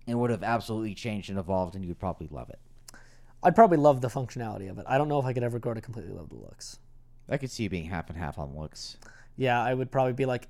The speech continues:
Speaker 2: "Eh, I don't hate it anymore, but I also don't like it."
Speaker 1: Yeah, that's fair.
Speaker 2: Yeah, but, yeah.
Speaker 1: Anyways, let us know what you would decide. Would you crush the Cybertruck? Because I would at least want to. Um,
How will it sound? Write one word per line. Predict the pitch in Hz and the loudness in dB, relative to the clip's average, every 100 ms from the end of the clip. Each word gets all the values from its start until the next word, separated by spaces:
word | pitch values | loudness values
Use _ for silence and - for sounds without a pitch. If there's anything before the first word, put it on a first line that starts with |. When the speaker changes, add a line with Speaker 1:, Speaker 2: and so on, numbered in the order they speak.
| - | 6
Speaker 2:
"Eh, | 165 147 - | 6 6 2
I | |
don't | 135 120 | -2 -2
hate | - - 143 143 | -6 -4 0 0
it | 147 | 0
anymore, | 143 147 143 143 | -2 0 0 2
but | 127 | 0
I | 117 | 0
also | 113 | -4
don't | 117 113 | -6 -6
like | 113 113 | -8 -6
it." | 120 - - - - - - - - - - - - - - | -8 -10 -20 -20 -20 -20 -20 -20 -20 -20 -20 -20 -20 -20 -8
Speaker 1:
Yeah, | 120 113 | -2 -2
that's | 110 110 | -4 -8
fair. | 85 90 - - 127 | -8 -8 -12 -16 -8
Speaker 2:
Yeah, | 117 117 101 - - | -6 -6 -10 -12 -10
but, | 110 - - - - - - - - - - - - - - 160 - | -10 -10 -20 -20 -20 -20 -20 -20 -20 -20 -20 -20 -20 -20 -20 -16 -6
yeah. | 277 311 - - - - - | -4 -4 -8 -18 -20 -6 4
Speaker 1:
Anyways, | 170 214 165 147 170 131 | 6 8 6 6 2 4
let | 170 | 4
us | 220 190 | 4 4
know | 208 | 4
what | 190 135 | 6 4
you | 123 180 | 4 6
would | 180 | 6
decide. | 113 127 104 104 98 | 2 0 2 0 -2
Would | 107 120 117 | -2 -4 -2
you | 117 | -4
crush | 127 147 151 | -2 -2 -2
the | 165 | -2
Cybertruck? | - 160 160 - 180 - - - - - - | -2 0 -2 0 0 -2 -14 -20 -20 -20 -12
Because | 104 123 117 | -6 -4 -2
I | 110 | -2
would | 104 | -2
at | 90 | -4
least | 101 85 | -6 -6
want | 98 - | -6 -6
to. | 92 87 - - - - - - | -6 -6 -8 -20 -20 -20 -20 -4
Um, | 117 120 117 117 113 110 107 104 | 2 4 4 4 2 0 -2 -4